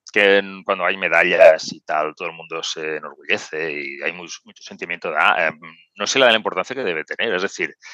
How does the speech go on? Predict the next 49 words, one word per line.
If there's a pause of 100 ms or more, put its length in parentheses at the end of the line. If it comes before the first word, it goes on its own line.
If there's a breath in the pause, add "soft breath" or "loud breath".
(220 loud breath)
yo
como
padre,
vamos
a,
por
partes,
¿eh?
Pero
yo
como
padre,
con
lo
que
estoy
pagando
al
año
por,
por (100)
los
dos
hijos
y
tal,
no
tengo
ni
la
deducción
ni
la
renta. (1040 loud breath)
Claro. (600 loud breath)
Y,
y
pagamos
una,
una
barbaridad,
una
barbaridad.
Y
encima
los
entrenadores
están
mal